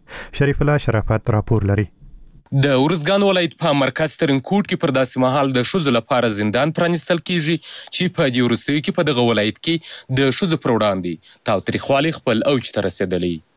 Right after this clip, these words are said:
Speaker 2: که څه هم د دغه ولایت ځایي چارواکي د ښځینه زندان د پرانیستي خبر ورکوي، خو دغه زندان په ځانګړې بودیجه او یا هم په ځانګړي ځای کې نه دی جوړ شوی او یوازې د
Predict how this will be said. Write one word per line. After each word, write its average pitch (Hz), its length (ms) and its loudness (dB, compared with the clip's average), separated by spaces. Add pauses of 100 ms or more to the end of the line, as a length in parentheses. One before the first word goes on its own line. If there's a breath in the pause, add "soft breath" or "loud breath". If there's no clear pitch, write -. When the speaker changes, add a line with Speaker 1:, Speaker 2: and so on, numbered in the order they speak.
Speaker 2:
که 147 60 2 (140)
څه 190 140 2
هم 196 160 2
د 175 160 0
دغه 185 200 2
ولایت 139 320 2
ځایي 147 280 0
چارواکي 143 560 0
د 156 180 2
ښځینه 135 400 0
زندان 135 440 2
د 139 180 2
پرانیستي 135 460 0
خبر 104 280 0
ورکوي، 98 380 -2 (400 loud breath)
خو 190 120 2 (360 loud breath)
دغه 127 220 2
زندان 117 420 2
په 175 60 2 (120)
ځانګړې 127 460 0
بودیجه 120 400 0
او 156 140 2
یا 139 140 2 (100)
هم 170 180 0
په 139 160 0
ځانګړي 110 460 0
ځای 101 180 2
کې - 160 -2
نه 135 120 0
دی 98 120 -4
جوړ 92 240 0
شوی 92 260 -2 (280 loud breath)
او 127 40 4 (140)
یوازې 143 480 2
د 147 100 2